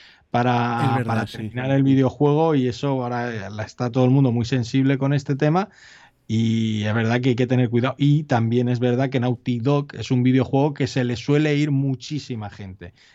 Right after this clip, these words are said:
Speaker 1: Es como tope de programación, y ¿qué ocurrirá aquí cuando mucha gente se te está yendo? O sea, cuando dices, "Si estoy en el mejor estudio prácticamente, uno de los cinco mejores estudios del mundo a nivel, eh, de calidad, ¿por qué consigue, por qué tienes un índice tan alto de gente que se va y que te abandona,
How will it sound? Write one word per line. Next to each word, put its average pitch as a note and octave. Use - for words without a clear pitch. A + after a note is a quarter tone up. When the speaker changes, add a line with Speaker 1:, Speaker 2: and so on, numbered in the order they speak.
Speaker 1:
Es A2+
como A#2+
tope D#3
de C3
programación, D3
y B2
¿qué C#3+
ocurrirá C#3
aquí C#3+
cuando A#2+
mucha C#3
gente C#3+
se A2
te F#2+
está B2
yendo? C3+
O A2+
sea, A#2
cuando G#2+
dices, G2
"Si -
estoy B2
en D3+
el D#3
mejor C#3+
estudio B2+
prácticamente, B2
uno C#3+
de D#3+
los C#3+
cinco D3+
mejores B2
estudios B2
del A#2
mundo C3
a A#2+
nivel, A#2
eh, A2+
de A2
calidad, A2
¿por A2
qué D3+
consigue, C#3
por B2
qué C3+
tienes D#3
un D3
índice C#3
tan C3
alto B2+
de A#2
gente A#2+
que G2+
se F#2+
va F2
y F2+
que A2
te G#2
abandona, F#2